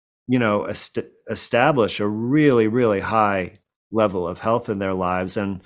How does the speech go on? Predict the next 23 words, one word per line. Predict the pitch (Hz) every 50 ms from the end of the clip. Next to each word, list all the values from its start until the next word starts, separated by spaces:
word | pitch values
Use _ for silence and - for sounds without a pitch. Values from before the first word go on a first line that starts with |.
| - - - - _
recover | - 117 104 - 147 147 160 160 147 120 110
from | - - 113 110 110 107 104 101
conditions | - - 107 104 101 127 151 147 - 113 104 101 90 -
that | 107 104 101 95 -
they | - 110 107 107 104 104 104 95
have | - 98 104 95
been | 87 107 98
told | 95 - - 131 135 156 151 123 107 101 101 - - - _ _ _ _ _ _ _
there's | - 110 104 90 123
no | 120 113 110
recovery | 101 101 101 - 135 143 151 151 135 104 90
from. | - - 76 57 50 - - _ _ - - _ _ -
Um, | 98 101 101 98 95 95
but | 92 104 101
just, | - 120 113 104 - -
you | 127
know, | 113 107 101 101 98
experience | 92 101 - - - - - 131 135 131 123 117 104 -
these | - 113 110 101
kinds | - - 110 107 107 104 92
of, | 104 101 92 82
you | 110 117
know, | 107 98 95 95 92 90